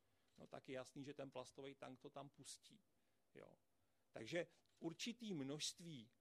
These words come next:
eh, hormonálních nebo hormonálně účinných látek přijímáme s potravou.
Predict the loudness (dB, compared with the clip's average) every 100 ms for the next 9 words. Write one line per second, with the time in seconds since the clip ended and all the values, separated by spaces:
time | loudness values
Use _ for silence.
0 | -6 -2 0 -2 -4 0 2 4 4 2
1 | 2 0 -2 0 0 0 -2 -4 -2 0
2 | 0 0 -2 -4 -6 -4 -4 0 0 2
3 | -2 -2 -4 2 4 4 2 -2 -6 -4
4 | 2 2 2